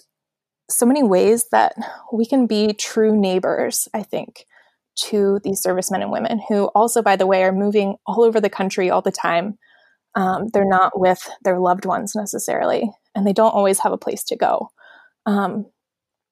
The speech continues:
and I think the people that kind of live in the same town, um, or the same city kind of lose sight of that,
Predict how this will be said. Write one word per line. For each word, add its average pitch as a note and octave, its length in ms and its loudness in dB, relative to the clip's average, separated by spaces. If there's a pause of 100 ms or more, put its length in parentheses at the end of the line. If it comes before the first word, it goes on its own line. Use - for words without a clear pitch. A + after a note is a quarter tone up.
(140)
and A3+ 120 2
I A3 60 2
think A3+ 180 0
the A3 80 0
people G#3 300 2
that - 200 2 (100)
kind G3+ 180 0
of F#3+ 80 -4
live G#3+ 200 4
in A3 100 4
the A3 80 2
same G3+ 280 0
town, F#3+ 580 0 (540)
um, F#3 300 -4
or G3 100 -6
the G3+ 80 -2
same G3+ 280 2
city F3+ 580 0 (200)
kind A#3 180 0
of B3 100 -4
lose A3 240 0
sight F#3 180 -2
of G#3 60 0
that, B3 300 2